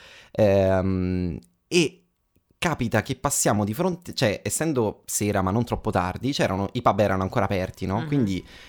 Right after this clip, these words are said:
Speaker 1: passeggiando mi faceva, cioè, vedevamo le persone, noi ci stavamo mano per la mano, no? E
Speaker 2: Mm.
Speaker 1: vedevamo le persone che ci guardavano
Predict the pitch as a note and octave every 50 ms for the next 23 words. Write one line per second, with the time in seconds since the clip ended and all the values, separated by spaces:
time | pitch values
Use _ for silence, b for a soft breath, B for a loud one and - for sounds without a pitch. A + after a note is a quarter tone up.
0 | B B B B B B - G3 G3+ - - - C#3+ A2+ G#2 - A#2 F#2+ F#2 F#2
1 | F2+ F2 F#2 A2 C#3 D3+ - - D3+ B2 A#2 F#2 G2+ G2 F#2+ F#2 - _ _ _
2 | - - B B B B B B B B B B D3+ C3 A2+ F2+ C3+ D3+ D#3+ D#3
3 | B2 A2 A2+ B2 D#3 F3+ F3 D#3+ - - - - B2+ G#2 G2+ G2+ A2 B2+ C#3+ B2
4 | - - - - G2 G2 F#2 F#2+ G2 G2+ A2 B2 A#2+ F#2+ G2+ F#2+ F#2+ F#2 F#2 F#2
5 | F2 F2+ F2 F2+ F2+ F2 F2+ F#2+ A2 C3 C#3+ - _ _ - C#3 C3+ B2+ A#2+ -
6 | - F#3 E3 - F#3 D3+ A2 G2+ G#2 D#3 F#3 F3 C3+ A2+ - - - - - D#3
7 | B2+ F#2 F2+ F2 F2+ F2+ F#2+ G#2+ B2 - b b b b b b b b b b
8 | b b - - F#3+ F3+ C#3 B2+ - - _ _ - - - A#2 B2 A#2 A2 G2+
9 | A2+ F#2 F2+ F2+ F#2+ F#2+ G2 A2 D3 E3+ F3+ F3 -